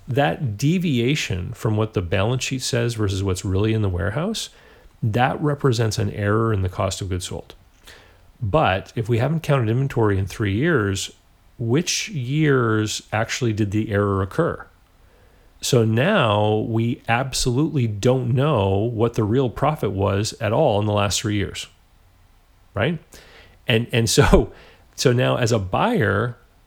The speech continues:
I, I've been basing my decision based on the, you know, the story you've shown me of increasing profits and revenues year after year for three years, let's say.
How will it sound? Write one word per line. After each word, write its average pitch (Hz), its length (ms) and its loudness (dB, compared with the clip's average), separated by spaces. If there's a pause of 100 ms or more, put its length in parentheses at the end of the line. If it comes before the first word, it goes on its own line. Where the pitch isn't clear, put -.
(300)
I, 113 180 0
I've 131 180 2
been 160 360 0
basing 143 500 0
my 123 160 0
decision 113 720 0
based 110 380 -2
on 104 400 0
the, 101 100 -2
you 98 300 -2
know, 90 260 -2
the 95 260 -4
story 147 440 2
you've 107 260 0
shown 120 340 2
me 95 240 0
of 98 200 0
increasing 135 560 -2
profits 117 480 -4
and 101 100 -2
revenues 92 480 0
year 104 160 2
after 101 220 -4
year 95 160 0
for - 100 -8
three 104 220 -4
years, 92 240 0
let's 90 160 -8
say. 98 280 -4